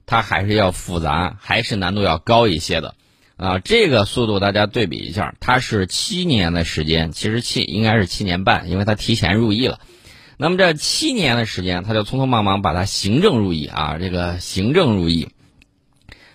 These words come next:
那么大家对比一下这个速度，对比一下这个时间，你大概对我们的这个造船能力有一个比较深入的一个认知。那么这个迪里波里号呢，现在虽然是入役了，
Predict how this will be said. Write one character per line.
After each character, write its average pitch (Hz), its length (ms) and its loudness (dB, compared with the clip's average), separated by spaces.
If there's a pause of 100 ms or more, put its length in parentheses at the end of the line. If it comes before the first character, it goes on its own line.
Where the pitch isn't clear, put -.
那 160 140 2
么 160 200 2 (320)
大 117 120 4
家 120 140 4
对 139 200 2
比 87 120 -2
一 78 80 -4
下 90 160 2
这 95 80 0
个 92 80 0
速 107 200 -6
度， - 140 -12 (180)
对 165 140 2
比 104 80 2
一 - 20 2
下 92 140 2
这 104 80 2
个 87 100 0
时 82 220 -4
间， 95 260 0 (360)
你 104 160 0
大 120 240 2
概 107 180 2
对 110 160 2
我 87 80 2
们 71 100 -4
的 90 100 0
这 104 100 2
个 85 160 0
造 101 200 0
船 82 440 -4
能 87 240 0
力 - 200 -4
有 98 300 4
一 80 160 -4
个 95 200 2
比 98 280 2
较 92 160 0
深 113 320 2
入 113 220 2
的 76 300 -6
一 85 100 -4
个 85 120 0
认 95 220 2
知。 101 220 -4 (640)
那 165 100 2
么 202 140 4
这 208 80 2
个 180 100 2
迪 143 160 2
里 170 100 6
波 143 160 2
里 151 100 4
号 127 220 4
呢， 95 280 0
现 123 180 -2
在 117 220 2
虽 107 140 -2
然 120 140 2
是 117 100 0
入 143 200 2
役 185 120 0
了， - 180 -4